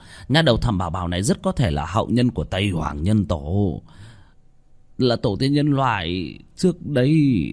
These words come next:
Ấy đều là những bậc thánh, thánh hiền, bọn họ không thể nào tổn thương đến hậu đại của mình được." "Uầy,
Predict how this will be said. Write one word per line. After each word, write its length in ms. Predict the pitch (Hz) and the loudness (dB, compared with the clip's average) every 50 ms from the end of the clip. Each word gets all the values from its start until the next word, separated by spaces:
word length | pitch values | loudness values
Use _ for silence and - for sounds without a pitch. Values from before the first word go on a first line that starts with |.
| 50 - | -6 -8
Ấy 300 | - 76 98 117 131 135 | -6 -4 -2 0 0 2
đều 220 | 123 92 87 82 | 2 4 4 2
là 140 | 78 78 76 | 2 0 -2
những 260 | 73 73 82 92 143 | -2 -4 -2 -2 0
bậc 200 | 151 98 - - | 0 -2 -2 -4
thánh, 500 | - - 113 139 180 190 180 180 175 175 170 | -6 -4 -2 0 0 2 2 2 2 0 -2
thánh 280 | - - 139 170 202 208 | -2 -2 0 2 4 6
hiền, 440 | 180 131 120 117 110 113 123 123 120 | 6 6 6 6 4 4 2 2 0
bọn 140 | - 113 | -2 -4
họ 120 | 123 127 - | -6 -6 -6
không 240 | - - 214 190 175 | -4 -2 -2 0 0
thể 120 | - - | 0 -2
nào 180 | 107 110 120 120 | -2 -2 -4 -6
tổn 360 | - - 147 123 95 95 101 | -4 0 0 0 0 0 0
thương 240 | - 170 165 165 165 | 0 0 0 2 2
đến 100 | 180 214 | 4 4
hậu 280 | 196 196 127 73 80 | 4 4 4 2 0
đại 240 | 107 107 95 82 87 | -2 -2 -2 -4 -4
của 160 | - - 107 | -4 -4 -2
mình 380 | 113 143 151 147 151 165 165 170 | 0 2 2 2 2 2 2 2
được." 360 | 147 147 139 143 139 135 135 127 - 117 117 113 107 92 82 67 - - - - - - - - - - - _ _ _ - - - _ - | 2 2 2 0 0 -2 -2 -4 -6 -6 -4 -4 -4 -4 -6 -8 -10 -12 -18 -20 -20 -20 -20 -20 -20 -20 -20 _ _ _ -20 -20 -20 _ -6
"Uầy, 240 | - 95 110 120 120 | 0 2 4 4 4